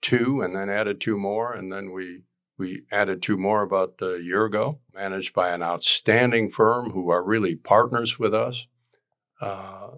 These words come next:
and, uh, they've been very popular. They're traded on the New York Stock Exchange.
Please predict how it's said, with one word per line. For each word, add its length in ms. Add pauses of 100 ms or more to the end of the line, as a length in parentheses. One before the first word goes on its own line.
(140)
and, 420
uh, 140
they've 240
been 160
very 240
popular. 580
They're 140
traded 380
on 320
the 80
New 120
York 280
Stock 320
Exchange. 640